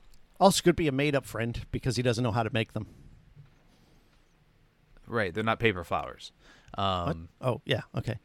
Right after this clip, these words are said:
Speaker 1: Well, he takes one of these paper flowers to his father's grave. And then, like, so, and then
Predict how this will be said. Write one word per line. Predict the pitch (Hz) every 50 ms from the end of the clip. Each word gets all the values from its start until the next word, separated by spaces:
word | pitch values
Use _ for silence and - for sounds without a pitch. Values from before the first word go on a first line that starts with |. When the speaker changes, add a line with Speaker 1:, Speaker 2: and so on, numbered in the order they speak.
| - - - - -
Speaker 1:
Well, | 254 233
he | 220 220
takes | - 160 247 269 - -
one | 170 156
of | 143
these | 135 123 110
paper | - 151 139 - 117
flowers | - 120 120 113 113 110 - -
to | - 117
his | 110 107 104 -
father's | - 120 107 104 104 104 95 -
grave. | - 123 120 113 101 - - - _ _ _ _ _ _ _ _ _ _ _ _ _ -
And | 147 147 160
then, | 185 190 190 180
like, | 175 165 160 147 - - - _ _ - 139
so, | - - 202 185 165 165 165 - _ _
and | - 151 160 165 185
then | 220 247 220 180 165 156 151